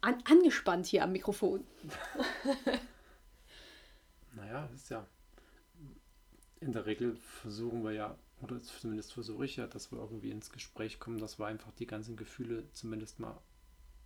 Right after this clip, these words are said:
Speaker 2: offenlegen,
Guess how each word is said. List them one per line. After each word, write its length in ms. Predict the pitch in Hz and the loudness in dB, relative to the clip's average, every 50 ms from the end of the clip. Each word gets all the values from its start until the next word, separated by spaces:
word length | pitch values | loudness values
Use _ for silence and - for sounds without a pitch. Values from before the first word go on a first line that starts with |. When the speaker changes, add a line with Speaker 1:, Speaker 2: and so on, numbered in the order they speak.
| - - - - - - - - - - - - - - - - - - - - - - - - - - - - - - - - - - - - - - - - - - - - - - - - - - - - _ | -20 -20 -20 -20 -20 -20 -20 -20 -20 -20 -20 -20 -20 -20 -20 -20 -18 -18 -18 -18 -18 -16 -16 -16 -16 -14 -16 -16 -16 -18 -18 -20 -20 -20 -20 -20 -20 -20 -20 -20 -20 -20 -20 -20 -20 -20 -20 -20 -20 -20 -20 -20 _
Speaker 2:
offenlegen, 760 | - - 104 - - 104 113 127 139 156 175 180 185 180 165 | -12 -10 -10 -8 -6 -4 -2 2 2 2 2 0 -2 -4 -6